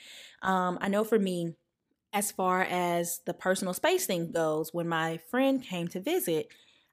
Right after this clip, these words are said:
I just felt like a constant anxiety. I was like, "Okay, I gotta clean this up.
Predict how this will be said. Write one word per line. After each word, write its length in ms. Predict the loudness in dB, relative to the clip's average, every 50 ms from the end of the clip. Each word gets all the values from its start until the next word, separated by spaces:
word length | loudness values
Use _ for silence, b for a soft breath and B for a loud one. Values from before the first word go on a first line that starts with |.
| b 0
I 180 | 2 4 4 4
just 400 | 6 6 4 4 4 0 -4 0
felt 440 | 2 2 4 2 2 -2 -6 -12 -10 -6
like 220 | -4 -4 -2 -2
a 60 | -4
constant 1080 | -6 -6 -12 -6 -4 -2 0 0 0 0 -2 -2 0 0 0 0 0 -4 -8 -14 -16 -18 _ _ _ _ _ _ _ _ _ -4
anxiety. 760 | 0 2 2 2 0 0 -2 0 0 0 0 -2 -2 -4 -2
I 100 | -2 -2
was 260 | 0 0 0 -2 -2 -2
like, 260 | -2 -2 -2 -2 -4
"Okay, 320 | -6 -6 -4 -6 -6 -6 -6
I 60 | -4 2
gotta 200 | 2 2 2 2
clean 260 | -2 -4 -4 -2 -2
this 180 | -4 -4 -4
up. 160 | -4 -6 -6